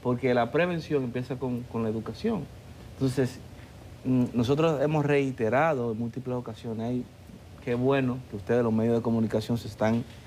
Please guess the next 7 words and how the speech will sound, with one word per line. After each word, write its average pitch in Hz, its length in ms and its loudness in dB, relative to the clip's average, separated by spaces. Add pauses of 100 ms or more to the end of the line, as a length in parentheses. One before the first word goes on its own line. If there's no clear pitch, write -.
(200)
haciendo 123 480 4
eco 123 240 -2
de 107 80 -2
todo 123 340 2
esto, 110 300 -4 (580)
porque, 160 640 0
eh, 123 340 -2